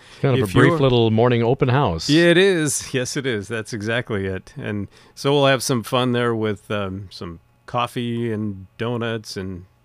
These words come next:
Speaker 2: fruit tray, that kind of thing, and then an introduction to the, uh, thrift store.
Speaker 1: Okay. That's at eight A M,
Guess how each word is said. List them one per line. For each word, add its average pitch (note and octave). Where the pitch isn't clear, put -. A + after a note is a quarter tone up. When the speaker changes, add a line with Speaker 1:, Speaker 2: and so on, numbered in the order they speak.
Speaker 2:
fruit D3
tray, B2
that G2+
kind F#2
of F#2
thing, G2+
and F#2+
then G2
an B2
introduction A2
to G2+
the, F2+
uh, D#2+
thrift -
store. -
Speaker 1:
Okay. G#2
That's F2
at E2+
eight A#2+
A A2+
M, G#2+